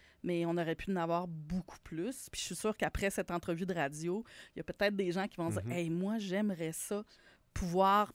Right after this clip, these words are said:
Speaker 1: rencontrer des gens puis parler de cette
Speaker 2: Partager.
Speaker 1: expérience-là, que ça prenne un sens aussi. » On parle souvent de quête de sens dans notre travail.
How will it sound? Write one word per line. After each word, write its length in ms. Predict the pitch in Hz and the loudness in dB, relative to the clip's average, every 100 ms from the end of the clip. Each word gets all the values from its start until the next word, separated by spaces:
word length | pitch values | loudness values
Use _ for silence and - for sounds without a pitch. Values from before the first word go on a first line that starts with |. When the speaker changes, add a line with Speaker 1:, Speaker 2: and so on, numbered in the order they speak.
| - | -4
Speaker 1:
rencontrer 460 | 180 175 175 - | -4 -2 -4 -2
des 140 | 196 185 | -4 -2
gens 160 | 214 | -4
puis 140 | 240 - - | -6 -10 -2
parler 380 | 196 185 190 240 | 0 2 0 0
de 60 | |
cette 160 | - 190 | -4 -8
Speaker 2:
Partager. 280 | - - 185 170 | -6 -6 -4 0
Speaker 1:
expérience-là, 480 | 170 156 - 208 220 - - - | 0 0 0 0 0 -4 -18 -2
que 80 | 196 | 0
ça 180 | - 190 | 2 2
prenne 240 | - 208 | 2 2
un 140 | 185 165 | 4 2
sens 400 | 269 254 254 196 | 2 2 0 -4
aussi. » 280 | - 226 214 | -6 -2 -2
On 100 | 170 | -2
parle 180 | 208 | -4
souvent 260 | - 202 202 | -6 -2 0
de 60 | 214 | 0
quête 260 | 208 185 | 0 2
de 120 | 185 | 2
sens 340 | 165 220 220 208 | 2 2 0 0
dans 120 | 185 | 0
notre 180 | 180 - | -2 -6
travail. 420 | - 175 190 202 | -4 -2 -2 -4